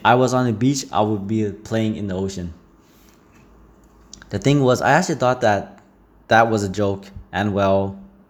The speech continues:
what's funny is that's actually becoming a reality. So nowadays, I don't really go to the beach, but, like, whenever I, I wake up, I, I would just see money coming in, and, well, I get to do the things that I like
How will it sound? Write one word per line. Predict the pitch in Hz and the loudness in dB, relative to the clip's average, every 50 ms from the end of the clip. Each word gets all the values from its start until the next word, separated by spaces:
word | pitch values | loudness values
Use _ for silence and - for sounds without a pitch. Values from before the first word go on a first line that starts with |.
| - - - - | -20 -20 -10 -2
what's | - 113 110 - | -2 -2 0 -2
funny | - - - - 123 139 160 156 135 117 - | -6 -8 0 2 2 4 4 2 0 0 0
is | 95 107 107 101 98 - - - - - _ _ - | 0 0 0 0 -2 -6 -10 -14 -20 -20 _ _ 0
that's | - 113 127 127 113 - - - | 4 4 4 4 4 0 -4 0
actually | 82 107 113 - - - 139 135 | 0 0 0 -2 -8 -10 -10 -6
becoming | 135 123 120 - 120 110 107 110 110 110 110 | -6 -6 -6 -4 -2 -2 0 0 0 -2 -2
a | - 101 | -2 -2
reality. | 98 101 104 104 92 107 110 101 92 90 87 85 87 - _ _ _ _ - - - - | 0 0 0 2 2 2 0 0 -2 -4 -6 -8 -8 -12 _ _ _ _ -20 -20 -20 -10
So | - - 113 | -2 0 2
nowadays, | 117 131 147 165 160 135 123 120 113 85 | 4 4 6 6 4 4 4 2 2 0
I | 120 | 0
don't | 117 143 151 151 127 | 2 2 0 0 2
really | 123 131 123 113 | 2 2 2 2
go | 95 98 110 107 | 0 0 -2 -2
to | 104 - 107 | -2 -2 -4
the | 98 | -4
beach, | 85 85 117 117 110 - - - - | -4 -2 -2 -4 -4 -4 -8 -10 -6
but, | - 98 92 85 | -4 -4 -2 -2
like, | 95 95 95 92 92 - - - - - _ _ _ - - - | -2 -4 -4 -4 -8 -14 -20 -20 -20 -20 _ _ _ -20 -12 -6
whenever | - 107 113 127 131 - | -2 0 2 4 4 2
I, | - - 110 107 - - - | 2 0 0 0 -2 -6 -2
I | - 104 110 | 2 4 4
wake | 107 101 110 107 107 123 | 4 4 2 2 2 0
up, | 123 - - 90 | -2 -2 0 -2
I, | 98 110 113 107 - - - | 0 0 0 -2 -6 -8 -6
I | - 117 | -4 -2
would | 110 110 110 98 95 - | 0 -2 -2 -2 -4 -6
just | - 131 127 127 - - | -2 -2 -2 -2 -4 -6
see | 123 117 | -4 -2
money | 110 107 110 113 117 113 | 0 0 0 0 0 -2
coming | 110 - 110 110 107 104 107 | -2 0 0 0 2 2 2
in, | 110 110 107 - | 0 0 0 -2
and, | - 101 101 98 | -2 -2 -2 0
well, | 95 98 98 95 95 98 95 - - - _ _ _ _ _ _ _ - - - - _ _ _ _ - | 0 0 2 0 0 -2 -4 -8 -14 -20 _ _ _ _ _ _ _ -20 -20 -20 -20 _ _ _ _ -4
I | 104 110 | -2 0
get | 120 131 135 - | 0 0 0 0
to | 139 120 | -4 -2
do | 101 110 120 120 | 0 2 2 2
the | 117 113 | 2 0
things | 113 - 113 107 110 110 107 107 - - - | 0 0 0 0 2 0 0 -2 -6 -10 -6
that | - 95 87 | -2 -2 0
I | 98 | 0
like | 92 101 104 101 - | 2 0 0 0 -2